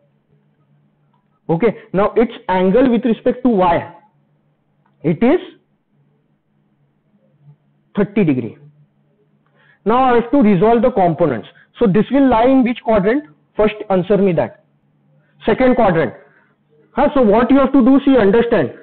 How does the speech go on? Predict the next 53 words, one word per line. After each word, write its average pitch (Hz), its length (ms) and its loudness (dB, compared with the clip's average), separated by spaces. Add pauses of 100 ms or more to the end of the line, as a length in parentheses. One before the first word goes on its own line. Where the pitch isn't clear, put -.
(140)
This 185 240 0
will 254 200 2
be 269 80 2
the 254 140 0
point 226 360 0
from 240 220 2
where 220 200 2
force 208 320 0
is 233 120 0
starting. 214 460 -2
So 240 300 0 (100)
clearly 254 460 2
you 254 100 2
can 262 240 0
see 262 120 2
it 220 100 -4
is 233 120 0
in 247 140 0
second 202 300 -2
quadrant. 117 340 -4 (440)
So 240 160 2
from 202 320 2
the 269 180 0
tail 240 280 4
side, 240 300 2
you 220 100 2
have 214 140 0
to 247 100 0
just - 1000 -4
draw 202 600 0 (180)
it 214 160 0
like 180 280 2
this. 147 140 0 (120)
So 196 100 0
this 190 200 0
will 233 140 0
be 247 120 2
upward 226 340 0
direction, 240 420 0
this 220 160 -2
will 233 160 -2
be 285 300 -2 (200)
X 208 200 -2
direction. 147 460 -2 (280)
Now 214 200 2
where 220 240 2
to 294 200 2
show 247 200 2
this 269 160 0
angle, 202 420 0
thirty 214 280 -2
degree 247 260 0
angle? 233 440 -2